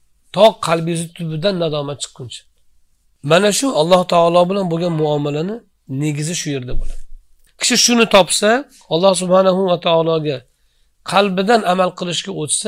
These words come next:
ana o'sha kishini hamma amali dunyoda barakali bo'ladi, hamma amali oxiratda ajr mukofot bo'ladi.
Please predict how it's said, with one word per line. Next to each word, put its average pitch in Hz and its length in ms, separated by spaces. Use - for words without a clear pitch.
ana 180 220
o'sha 190 320
kishini 208 360
hamma 226 300
amali 220 400
dunyoda 190 400
barakali 170 440
bo'ladi, 220 320
hamma 214 260
amali 180 440
oxiratda 160 580
ajr 143 220
mukofot 127 460
bo'ladi. - 260